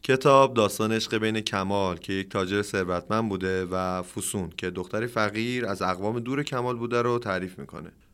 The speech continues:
داستان بین سالهای هزار نهصد و هفتاد و چهار تا دو هزار اتفاق میفته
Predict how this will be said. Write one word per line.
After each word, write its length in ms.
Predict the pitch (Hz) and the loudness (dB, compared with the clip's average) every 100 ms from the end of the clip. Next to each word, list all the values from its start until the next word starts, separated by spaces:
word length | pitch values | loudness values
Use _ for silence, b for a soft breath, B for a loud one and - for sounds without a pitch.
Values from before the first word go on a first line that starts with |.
| - | 0
داستان 460 | 113 113 120 117 113 | 4 4 4 2 4
بین 280 | 113 117 117 | 2 4 0
سالهای 420 | 117 101 101 107 | 2 2 4 4
هزار 280 | 98 104 107 | 4 2 0
نهصد 340 | 95 - 104 | -2 -2 0
و 40 | |
هفتاد 360 | 110 107 120 113 | 0 0 -2 -2
و 20 | |
چهار 340 | 110 113 107 104 | 0 2 2 2
تا 140 | 107 | -2
دو 160 | 98 92 | -2 -2
هزار 360 | 87 95 92 | -2 0 -2
اتفاق 440 | 82 - - 90 90 | -4 -12 -8 -8 -6
میفته 440 | 90 82 - | -10 -10 -14